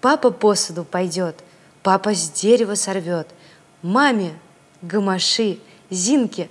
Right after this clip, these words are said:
ботинки, Нинке чулки. А для Мурочки такие крохотные, голубые,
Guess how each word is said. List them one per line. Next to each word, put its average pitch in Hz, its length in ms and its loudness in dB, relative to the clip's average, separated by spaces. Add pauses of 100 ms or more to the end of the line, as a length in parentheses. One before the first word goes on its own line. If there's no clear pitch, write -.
(120)
ботинки, 220 760 -2
Нинке 202 760 0 (200)
чулки. 214 680 -4 (720)
А 208 100 0
для 208 240 2
Мурочки 247 580 2
такие 220 680 0 (480)
крохотные, 214 920 -2
голубые, 247 840 4